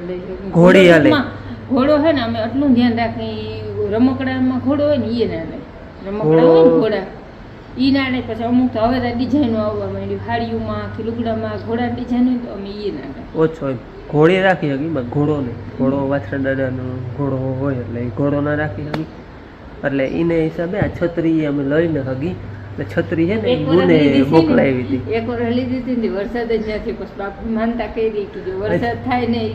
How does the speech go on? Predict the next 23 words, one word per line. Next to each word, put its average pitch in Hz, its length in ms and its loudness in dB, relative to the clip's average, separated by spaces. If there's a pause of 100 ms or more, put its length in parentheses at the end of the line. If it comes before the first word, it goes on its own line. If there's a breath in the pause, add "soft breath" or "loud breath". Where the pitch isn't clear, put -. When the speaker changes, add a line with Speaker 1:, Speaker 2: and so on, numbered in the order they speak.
(120)
Speaker 1:
કે, 214 100 -2
Speaker 2:
આ - 20 -4
Speaker 1:
તો 269 500 0
ઈ 208 80 6
Speaker 2:
છત્રી 180 120 4
Speaker 1:
કે - 60 2
Speaker 2:
તણાવી 175 420 2
દે. - 0 -
Speaker 1:
છત્રી 254 420 -2
ઘેર 247 240 0
વેદમ 226 360 -2
દે 214 100 0
તણાવી 214 440 -4
દે. 185 120 -6
હાચર 214 380 -6
પછી 226 240 -8
વરસાદ 240 380 -2
થયો 233 160 -2
ને, 196 80 -4
તો 180 60 -6
બાપુ 196 220 -6
તણાવી 180 460 -4
આવ્યા. 180 140 -8